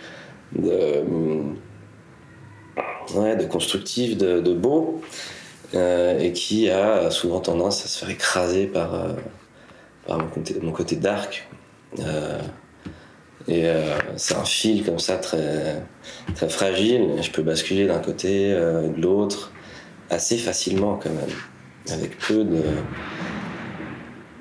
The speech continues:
Ça peut être lié à passer trop de temps, euh, enfermé. Mais quand je dis enfermé, c'est pas, euh, forcément, euh, ne pas sortir pour avoir de monde, mais plus enfermé dans les pensées, le mal-être, euh, être là,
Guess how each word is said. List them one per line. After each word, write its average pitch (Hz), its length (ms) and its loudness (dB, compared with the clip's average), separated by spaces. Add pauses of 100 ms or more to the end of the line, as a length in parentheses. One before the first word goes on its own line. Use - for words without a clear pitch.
(140)
Ça - 160 0
peut 110 220 2
être 87 180 2
lié 104 320 4
à 85 300 4
passer 87 360 -2
trop - 140 -2
de 104 100 -2
temps, 107 360 2
euh, 90 480 6
enfermé. 101 580 4
Mais 92 160 4
quand 85 120 2
je 85 80 0
dis 92 100 4
enfermé, 95 420 2
c'est - 240 -2
pas, 87 380 4
euh, 80 240 2
forcément, 92 720 2
euh, - 640 -4
ne - 0 -
pas 80 160 0
sortir 82 400 0
pour 82 120 0
avoir 80 140 4
de 87 80 4
monde, 127 280 2
mais 87 100 2
plus - 260 -2
enfermé 90 440 2
dans 80 320 0 (560)
les 90 100 2
pensées, 104 600 2
le 95 120 4
mal-être, 85 680 4
euh, 76 200 2 (600)
être 87 280 0
là, 90 200 4